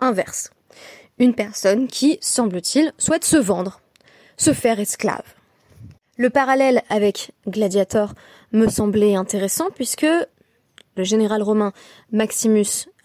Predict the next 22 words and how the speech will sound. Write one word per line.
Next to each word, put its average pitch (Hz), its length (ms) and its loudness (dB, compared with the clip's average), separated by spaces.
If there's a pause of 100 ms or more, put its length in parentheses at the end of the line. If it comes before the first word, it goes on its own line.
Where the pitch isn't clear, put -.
Decimus, 190 760 -2
interprété 214 640 -2 (380)
par 208 300 -4 (180)
Russell 185 480 -4
Crowe, 320 340 -2 (580)
euh, 180 200 -6
se - 200 0
voit 269 460 0 (180)
réduit 269 720 2 (760)
à 247 100 -2
ce 233 140 -4
que - 160 -2
le, 180 340 -2 (260)
on - 60 -14
peut - 140 -6
comparer 226 440 0
à 240 120 0
une 185 80 -4
forme 220 400 -2
d'esclavage, 202 720 -2
le 190 120 -4
statut, 214 440 -2